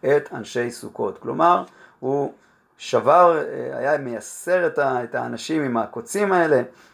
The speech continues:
לא ברור אם הוא הרג אותם, או שהוא, אה, כן, הוא אמר, הוא אמר להם שהוא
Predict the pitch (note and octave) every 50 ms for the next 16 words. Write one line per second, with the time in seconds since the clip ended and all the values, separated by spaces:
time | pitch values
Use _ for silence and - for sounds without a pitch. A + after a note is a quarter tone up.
0 | _ _ _ _ _ - C3 C#3 C#3 C3+ B2+ B2+ C#3 C#3 C3 B2 A2+ A2 A2 A2
1 | G#2 G#2 G2+ G2+ G#2 A#2 E3 F#3 F#3 F3+ E3+ E3+ - D#3+ C#3+ C3 A#2+ A2 A2+ A2
2 | G#2+ G#2 A2+ - _ _ _ _ _ _ _ _ _ _ _ _ _ _ _ _
3 | _ - - A2 G#2 G#2+ G#2+ G#2+ G2+ G#2 G2+ G2 F#2+ F#2 F2+ - _ _ _ _
4 | _ - G2+ G2 F#2+ G2 G#2 G#2 A#2 - A#2+ A2+ - F#2+ G2 A2+ G#2 G#2 G#2 G#2+
5 | A2 A#2+ A#2+ A#2+ A#2+ A#2+ A#2 A2+ - - A#2+ A2+ A2 G#2+